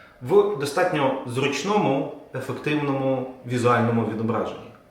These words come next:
Це буде окремий дешборд, на якому кожна людина зможе подивитися, наприклад, протягом останніх декількох років, які товари поставлялися з Китаю, з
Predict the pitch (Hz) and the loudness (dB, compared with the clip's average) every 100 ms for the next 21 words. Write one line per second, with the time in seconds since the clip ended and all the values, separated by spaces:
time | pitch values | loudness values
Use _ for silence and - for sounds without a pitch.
0 | _ _ - 214 180 151 131 123 143 147 | _ _ -6 -2 0 4 4 2 -2 0
1 | 185 131 123 110 110 - - - - - | 0 2 2 0 0 -2 -4 -12 -18 -20
2 | - - - - 202 240 240 226 175 151 | -20 -20 -20 -10 0 4 6 4 2 0
3 | - 190 160 151 139 143 185 165 156 131 | -2 -4 -2 0 0 -2 0 2 2 0
4 | 117 135 156 139 131 123 110 - 98 - | -2 0 0 0 -2 -2 -2 -4 -10 -16
5 | - - _ - 254 - 104 - - - | -20 -20 _ 0 2 2 -2 -6 -12 -20
6 | - - - - - - - - - 170 | -20 -20 -20 -20 -20 -20 -20 -20 -4 2
7 | 202 180 151 - 180 170 139 139 - - | 4 6 4 2 0 2 2 0 -4 -12
8 | - 156 156 123 123 123 127 214 233 - | 2 2 4 -2 -4 -6 -6 -2 -2 -2
9 | - - 135 277 233 139 151 151 120 113 | -6 -12 -6 -2 -2 2 4 4 0 -2
10 | 113 123 120 - - - - 92 - - | 0 4 4 4 -4 -8 -8 -6 -6 -8
11 | - - - _ _ _ _ _ _ _ | -16 -20 -20 _ _ _ _ _ _ _
12 | - 101 | -18 -16